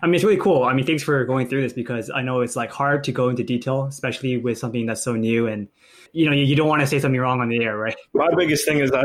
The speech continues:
Speaker 2: yeah, that's my biggest thing is I just don't wanna say <laughs> something wrong.
Speaker 1: Right, for sure. But I think it's still good to get, like, the insight, because I never thought about this, you know? So
Speaker 2: Thank you.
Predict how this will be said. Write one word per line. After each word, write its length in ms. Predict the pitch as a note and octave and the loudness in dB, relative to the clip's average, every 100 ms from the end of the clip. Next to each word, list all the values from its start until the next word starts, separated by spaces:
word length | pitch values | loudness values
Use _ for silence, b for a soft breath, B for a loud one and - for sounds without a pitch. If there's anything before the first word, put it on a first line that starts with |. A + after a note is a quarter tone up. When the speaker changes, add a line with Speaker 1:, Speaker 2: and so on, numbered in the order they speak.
| B2+ | 2
Speaker 2:
yeah, 200 | B2 B2+ | 2 2
that's 200 | C3 C#3+ | 2 0
my 100 | C3+ | -2
biggest 380 | A#2 A#2 A2 - | -2 -2 -2 -6
thing 120 | A#2+ | -4
is 100 | A2 | -2
I 60 | A2+ | -2
just 120 | B2+ | -2
don't 80 | D3 | 0
wanna 140 | B2+ - | 0 0
say 120 | D3+ | 0
<laughs> 160 | C#3+ | 0
something 380 | - F3 E3+ B2+ | -2 -4 -2 -4
wrong. 320 | A2 G#2+ G#2+ G#2+ _ _ _ _ | -2 -2 -4 -8 _ _ _ _
Speaker 1:
Right, 180 | E3 B2 | -6 -2
for 100 | D3+ | -2
sure. 340 | C#3+ C3 - - - | 0 0 0 -8 -4
But 200 | F3 F3+ E3 - | 0 0 -2 -2
I 80 | E3 | -2
think 160 | A3 | 2
it's 100 | A#3 | 0
still 160 | - G3 | 2 0
good 300 | C3+ F#3 D3+ | 2 0 0
to 180 | - C#3 | 0 0
get, 340 | C3+ C3+ C#3+ | 2 0 -2
like, 200 | C#3+ B2+ | -4 -4
the 120 | A#2+ | -4
insight, 460 | D3+ F#3 C#3 G#2+ - | -2 -2 -2 -4 -6
because 500 | B2 C3+ B2+ A2+ A2+ _ _ _ _ | -6 -4 -2 -4 -8 _ _ _ _
I 80 | F3 | 0
never 160 | A3+ | 2
thought 140 | D3 C3 | 2 0
about 240 | A#2 A2+ | 0 -2
this, 320 | C#3 C#3+ - _ _ | -4 -4 -10 _ _
you 100 | A#2+ | -4
know? 260 | C3 D3 - _ | -4 -4 -12 _
So 640 | - B2 A#2 A#2 A#2 A#2 _ _ | -8 -6 -4 -4 -4 -8 _ _
Speaker 2:
Thank 240 | - B2 - | -8 -6 -6
you. 180 | F#2+ | -8